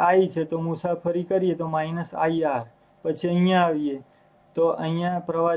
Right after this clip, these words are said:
છે I by ટુ, અવરોધ છે R, તો minus I by ટુ આર અથવા માઇનસ વન હાફ આઈ આર, બંને રીતે લખી શકાય. પછી અહીંયા આવીએ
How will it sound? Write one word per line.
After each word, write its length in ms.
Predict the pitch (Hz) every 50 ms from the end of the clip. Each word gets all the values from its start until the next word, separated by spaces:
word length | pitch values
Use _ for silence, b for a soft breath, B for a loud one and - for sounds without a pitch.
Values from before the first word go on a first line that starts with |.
| 165
છે 60 | 175 170
I 140 | 165 165 170 165 170
by 120 | 175 175 175
ટુ, 180 | 175 - 202 190 170 156 - 156
અવરોધ 360 | 160 160 165 175 175 165 165 - -
છે 120 | 180 175
R, 160 | 170 165 156 147 -
તો 100 | 170 160 160 156
minus 580 | 156 156 160 165 175 180 185 196 214 208 - - - b b b b b b b
I 320 | 156 156 165 175 180 175 160 160
by 140 | 160 170 170 170
ટુ 200 | 170 - 170 175 175 - - 170 175 165
આર 140 | 143 127 113 113 - _ _ _ _ _ _ -
અથવા 340 | 151 156 - 165 175 180 175 175 180 - b b b b - 156
માઇનસ 460 | 165 165 170 175 180 190 190 185 - 147
વન 200 | 151 160 170 180 170 135 143
હાફ 260 | 165 175 190 202 208 - _ _ _ - 160
આઈ 200 | 156 160 156 156 147
આર, 60 | 139 143 165
બંને 280 | 165 180 185 185 185 165
રીતે 180 | 170 170 - 170
લખી 360 | 156 151 139 - - 147 127 151
શકાય. 280 | 139 131 123 139 139 - b b b b b b
પછી 300 | - 170 156 - 185 190 190
અહીંયા 300 | 190 196 202 202 196 180
આવીએ 260 | 175 165 165 160 160